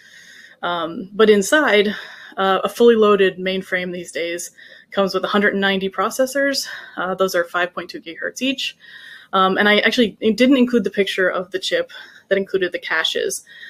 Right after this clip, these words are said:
But since this is all very data oriented, the processors have really huge caches, so they can handle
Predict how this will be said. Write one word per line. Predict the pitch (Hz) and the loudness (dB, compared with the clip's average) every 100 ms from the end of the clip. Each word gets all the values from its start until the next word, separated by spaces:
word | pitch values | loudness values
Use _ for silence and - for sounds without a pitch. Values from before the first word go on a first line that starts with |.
| - - - | -20 -20 0
But | 208 | 0
since | 202 226 208 185 180 | 4 2 0 -8 -6
this | - 226 | -2 0
is | 226 | 2
all | 202 190 180 | 2 4 2
very | 190 185 180 | 2 2 0
data | - 180 185 | -2 0 0
oriented, | 165 165 180 214 254 262 214 _ _ | -2 -6 -4 0 4 4 2 _ _
the | 185 | -6
processors | 175 185 190 208 214 208 | -4 -4 -2 -2 -2 -2
have | 196 165 | -2 -2
really | 180 185 | -4 -6
huge | 185 170 170 - | -8 -10 -8 -8
caches, | - 151 - 240 277 - - _ - | -8 -8 -2 0 -2 -6 -16 _ -14
so | - 202 | -2 0
they | 190 | 0
can | 185 190 | -2 -6
handle | - 190 185 175 - | -4 -2 0 -2 -2